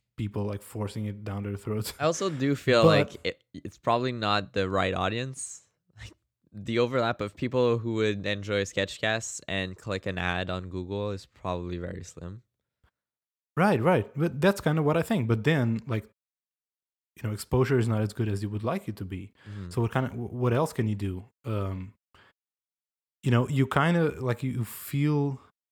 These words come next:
Speaker 1: the temptation to go down these paths, 'cause that's why they're there. Like, that's why they exist, because they get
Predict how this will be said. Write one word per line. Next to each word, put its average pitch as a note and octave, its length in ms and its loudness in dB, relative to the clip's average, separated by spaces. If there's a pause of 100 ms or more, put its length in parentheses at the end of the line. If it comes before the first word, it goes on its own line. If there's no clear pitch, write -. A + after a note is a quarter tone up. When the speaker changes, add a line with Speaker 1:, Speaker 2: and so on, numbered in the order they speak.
(400)
Speaker 1:
the A#2 80 -8
temptation A#2 920 0
to G#2+ 420 0
go A2+ 300 2
down G#2+ 220 0
these G#2 180 -2
paths, A2 540 -8 (540)
'cause A#2 120 4
that's B2+ 340 0
why A2 420 0
they're G2+ 240 -2
there. B2 200 -2
Like, F#2+ 200 -6
that's - 200 -6
why G#2 120 -2
they G2+ 100 -2
exist, G2 380 -4
because G#2 300 -6 (1300)
they B2 180 2
get A#2 380 2